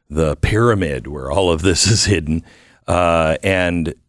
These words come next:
and open it up and just see the good things about us. They need to understand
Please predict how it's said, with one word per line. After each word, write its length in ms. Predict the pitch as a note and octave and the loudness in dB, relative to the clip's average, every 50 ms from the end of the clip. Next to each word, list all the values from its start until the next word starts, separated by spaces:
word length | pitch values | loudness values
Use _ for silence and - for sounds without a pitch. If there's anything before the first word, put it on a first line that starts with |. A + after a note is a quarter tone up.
| _ _ _ _ _ _ _ - | _ _ _ _ _ _ _ -2
and 240 | G2+ G2+ F#2 F#2 F#2 | 0 0 0 0 0
open 260 | - B2 B2 G#2+ G2+ | 0 0 2 2 2
it 100 | F#2+ G#2 | 2 2
up 140 | A2+ A2 - | 2 2 2
and 100 | F2+ F2+ | 0 0
just 220 | E2+ B2 B2 - | 0 0 0 0
see 140 | - D3 C3 | 0 2 2
the 80 | G#2+ G#2 | 2 2
good 200 | - C#3 D3+ - | 0 0 -2 0
things 300 | - G2 D#2+ D#2 D2 D#2+ | -2 -2 -2 -2 -4 -4
about 260 | C#2 C2+ B1 A1+ A1 | -4 -4 -4 -4 -6
us. 200 | A#1 - - - | -8 -10 -14 -4
They 160 | - A2+ B2+ | -2 0 2
need 200 | C3+ D3 D3+ C3+ | 4 2 2 2
to 140 | E3 - - | 0 0 2
understand 1080 | A2 A#2 B2+ A2 A2+ A2 - - - - - G#2+ G#2+ A2+ G#2+ F2+ D2+ C#2 C#2+ C#2 - - | 2 2 2 2 2 2 2 0 -2 0 0 0 2 2 2 0 0 -2 -4 -6 -8 -10